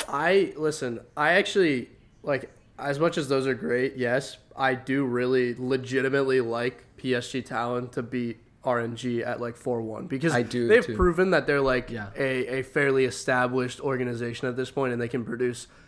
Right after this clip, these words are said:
Speaker 1: some decent teams that will cause upsets in group stages, especially. Um, and I think, like, there, there is always the chance that China comes in very hotly overrated.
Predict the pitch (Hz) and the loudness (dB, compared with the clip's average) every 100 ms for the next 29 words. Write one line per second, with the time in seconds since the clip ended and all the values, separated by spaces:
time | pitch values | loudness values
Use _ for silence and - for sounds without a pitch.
0 | - - 143 117 - - - 139 139 151 | -20 -2 -2 -2 -8 -20 -14 -6 -2 0
1 | 151 127 143 135 120 123 123 127 120 131 | 0 -2 0 0 2 0 2 0 0 -2
2 | 117 117 113 - 113 123 120 117 - 117 | 0 -2 -4 -4 -4 -4 -2 -4 -2 -2
3 | 113 113 113 - 120 113 117 113 - - | 0 -2 -4 -4 -4 -4 -4 -6 -8 -20
4 | - - 127 120 113 147 147 156 202 175 | -18 -4 0 2 0 2 2 4 4 6
5 | 170 135 - - - 143 147 135 123 131 | 4 2 -2 -18 -2 4 4 4 2 2
6 | 131 127 123 123 120 113 113 120 110 123 | 4 2 0 0 0 -4 -6 -4 -4 -6
7 | 113 120 117 113 120 113 113 113 120 113 | -6 -4 -4 -4 -6 -6 -6 -2 -2 -2
8 | 113 117 110 120 117 120 123 127 131 170 | -2 -4 -4 -8 -8 -10 -10 -10 -10 -12